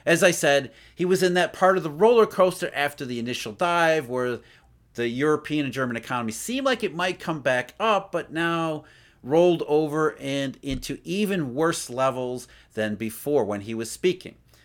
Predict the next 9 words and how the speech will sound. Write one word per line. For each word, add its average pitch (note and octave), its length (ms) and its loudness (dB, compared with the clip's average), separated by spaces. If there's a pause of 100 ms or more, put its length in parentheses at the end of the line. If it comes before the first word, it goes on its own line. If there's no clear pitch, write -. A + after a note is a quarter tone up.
(280)
The C3 40 -10
manufacturing F#3+ 760 2
P E3+ 220 -4
M D#3 120 0
I C#3+ 280 0
for C3+ 180 -4
the A#2+ 100 -2
month A2+ 240 -4
of F#2+ 100 -6